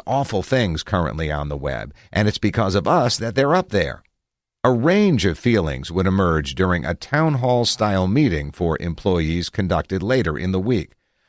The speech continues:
One attendee said to Prince, "I don't have a good answer for what we should say going forward as a proud Cloudflare employee. What should I say?"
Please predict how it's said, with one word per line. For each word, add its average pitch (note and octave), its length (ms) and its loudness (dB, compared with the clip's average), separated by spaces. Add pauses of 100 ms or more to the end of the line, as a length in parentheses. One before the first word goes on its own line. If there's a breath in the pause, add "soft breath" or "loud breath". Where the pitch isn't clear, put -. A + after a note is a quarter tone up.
(120)
One F#3 180 4
attendee F2+ 540 2
said F2 260 2
to F2 80 0
Prince, F2+ 440 0 (340)
"I E3+ 240 2
don't A3 220 4
have E3 160 2
a C#3 60 2
good C3 200 2
answer C3 460 2
for F2+ 160 0
what F#2 220 0
we F2+ 100 0
should E2+ 240 -6
say G#2 300 2
going G2 340 2
forward F2+ 480 0
as D#2 160 -2
a D#2+ 60 -6
proud F#2 580 -2 (100)
Cloudflare F2 760 -2
employee. D#2 720 -4 (120)
What F3 140 2
should F3 160 2
I D3+ 120 4
say?" E3+ 500 0